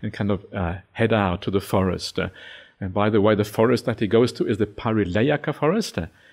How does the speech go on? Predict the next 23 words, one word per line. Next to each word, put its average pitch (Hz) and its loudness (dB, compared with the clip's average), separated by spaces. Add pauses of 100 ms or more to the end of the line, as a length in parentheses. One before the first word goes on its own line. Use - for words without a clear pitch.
(100)
which - -10
I'm 110 -4
sure 117 0
you 117 -2
may 107 0
have 110 -2
heard 113 2
about. 135 2
Uh, 101 4
it's - -8
a - -14
kind 101 -4
of 95 -2
very 104 0
well-known 101 0 (260)
forest 113 0
and 90 -6
well-known 104 0 (260)
story. 110 4
Uh, 92 -2
the 92 -6
story 104 2
is, - -8